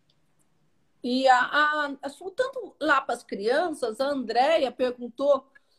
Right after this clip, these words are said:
é, na, se na sua opinião, você tem uma opinião sobre essas crianças mais hiperativas, se teria algum esporte, algum es-, qual seria o esporte mais indicado? Porque as mães perguntam muito isso pra mim,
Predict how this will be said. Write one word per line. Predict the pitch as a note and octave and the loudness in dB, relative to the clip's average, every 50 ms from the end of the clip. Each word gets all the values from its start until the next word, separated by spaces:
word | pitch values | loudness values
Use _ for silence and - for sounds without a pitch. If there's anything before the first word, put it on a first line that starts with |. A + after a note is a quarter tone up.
| _ _ _ | _ _ _
é, | - A#3 A#3+ A#3 A#3+ A#3+ A#3+ A#3+ | -10 -8 -6 -4 -4 -4 -4 -4
na, | B3 B3+ | -4 -6
se | B3 - - | -8 -8 -6
na | C#4+ C#4+ C#4+ | -4 -4 -4
sua | C#4+ - D4+ | -2 -2 -4
opinião, | C#4 C4+ - C4+ A#3 A3+ A#3+ C4+ | -4 -2 -4 -6 -4 -2 -2 -2
você | C#4 - A#3+ - | -2 -2 -4 -2
tem | - A#3+ | 0 -2
uma | B3 A#3+ | -2 -2
opinião | A3+ - - A#3+ A#3 B3+ C4 C4+ | -4 -10 -10 -8 -6 -6 -6 -6
sobre | C4 - C#4+ C4 C4 C4+ | -4 -4 -4 -4 -2 -2
essas | C4 C#4 C#4 C#4+ C4+ - | -2 -2 -4 -6 -14 -16
crianças | - C4+ C4+ C4 C4 C4+ C4 - B3 - | -14 -12 -10 -10 -10 -10 -12 -8 -4 0
mais | B3 A3+ A#3+ A#3+ - | 0 2 2 0 -2
hiperativas, | B3+ - - A#3 G#3 G3+ F#3+ - - - - C#4+ D4+ D4+ B3 A3+ A3 A3 | -6 -4 -2 2 4 4 4 2 0 -6 -6 -4 -4 -4 -2 -4 -4 -4
se | - B3+ | -4 -6
teria | - C#4 C4+ - D#4 E4 - | -4 -4 -4 -2 0 2 2
algum | D#4+ C4+ B3+ C4 D4+ G4+ A#4 | 2 0 -2 -2 -2 -2 -2
esporte, | A4+ - - - _ _ - A#3+ B3+ C4+ C4+ C4 B3+ B3+ - - | -2 -6 -12 -18 _ _ 8 8 8 8 8 6 4 0 -4 -8
algum | A3+ A3 A3 - C#4+ F4 F#4+ | -8 -8 -8 -8 -8 -8 -6
es-, | F4+ D#4 - - - - - - G3+ - - | -6 -8 -10 -12 -12 -12 -12 -12 -14 -6 0
qual | - C#4+ B4 | 2 2 2
seria | - - A4+ E4+ E4+ E4+ | 2 2 0 2 2 2
o | D#4+ | 0
esporte | - - - - C#4 D4 C#4 C4+ - B3 | -2 -4 -2 2 4 4 4 4 0 -2
mais | B3+ B3+ C4 B3+ B3 | -4 -2 -2 -4 -4
indicado? | B3+ A#3+ A#3+ - - - - B3 A#3+ A#3+ | -6 -6 -6 -8 -6 -2 0 2 2 2
Porque | - - C#4+ | 2 0 0
as | C#4+ | 0
mães | D4 E4+ G4 F#4+ | 2 0 -2 0
perguntam | - - G4 E4 C#4 E4+ F4+ F4+ - G#4+ A4 G#4 | 0 -2 -2 -2 -2 -4 -6 -4 -4 -6 -2 0
muito | E4+ E4 F#4 F#4+ - C#4+ | 0 0 0 -2 -4 -6
isso | B3+ - - | -8 -8 -8
pra | - G#3+ G#3+ | -4 -2 0
mim, | G#3 G3+ F3+ F3 E3+ | 0 0 -2 -6 -8